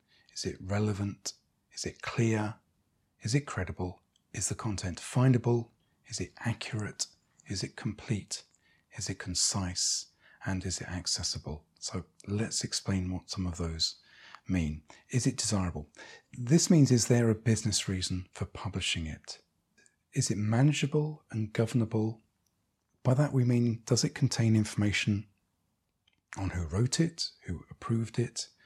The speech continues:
the date of the publication, the version number, and so on? Useful is, can it be used to achieve its purpose? So if it's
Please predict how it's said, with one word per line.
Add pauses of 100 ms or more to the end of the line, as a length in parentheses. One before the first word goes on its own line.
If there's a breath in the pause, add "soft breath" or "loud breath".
(420 loud breath)
the
date
of
the
publication, (240 soft breath)
the
version
number,
and
so
on? (840 loud breath)
Useful
is, (140)
can
it
be
used
to
achieve
its
purpose?
So
if
it's